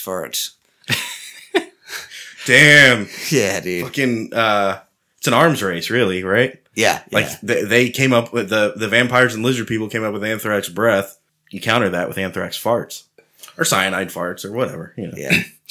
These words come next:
Speaker 3: So, I think if I'm understanding this right, which I'm probably not 'cause I don't get it.
Speaker 2: I'm gonna write down cyanide farts.
Speaker 3: But anthrax farts, bro.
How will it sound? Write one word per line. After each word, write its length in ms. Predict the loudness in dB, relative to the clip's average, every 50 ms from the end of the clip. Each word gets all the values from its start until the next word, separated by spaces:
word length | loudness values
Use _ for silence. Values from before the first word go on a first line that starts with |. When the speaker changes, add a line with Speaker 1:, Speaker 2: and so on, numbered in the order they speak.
| -6 _
Speaker 3:
So, 440 | 6 6 6 6 6 2 0 -4 _ _ _ _ _ _ _ _
I 100 | 0 0
think 400 | 0 2 2 2 2 2 2 0 -2
if 100 | -2 0
I'm 360 | 2 2 2 2 -2 -4 -6 -10 _ _ -6
understanding 680 | -4 -2 0 0 0 -2 -2 -2 -2 -2 -2 -2 -2 -2
this 180 | -2 -4 -6 -10 _ -14
right, 460 | -10 -6 -4 -2 0 0 0 -2 -4 -6 -10
which 140 | -10 -6 -6
I'm 100 | -6 -6
probably 680 | -6 -6 -4 -4 -2 -4 -2 -4 -4 -4 -4 -6 -8 -14 _ _ _ _ _ _ -8
not 480 | -6 -4 -2 -2 0 0 0 -2 -4 -8
'cause 140 | -10 -4 -4
I 60 | -4 -2
don't 460 | -2 -2 -4 -4 -6 -10 _ _ -10
get 200 | -6 -4 -4 -2
it. 180 | -4 -6 -8 -12 -12
Speaker 2:
I'm 80 | -10
gonna 60 | -6
write 160 | -6 -6 -4 -4
down 140 | -6 -6
cyanide 460 | -6 -8 -8 -8 -8 -10 -8 -10 -10 -10
farts. 420 | -10 -8 -8 -8 -8 -12 -14 -14 _ -20 -20 _ _ _ _ 4
Speaker 3:
But 400 | 4 4 6 4 0 -4 -8 _
anthrax 420 | 0 0 2 2 0 -4 -4 -4 -8
farts, 220 | -14 -14 -14 -16
bro. 100 | -18 -18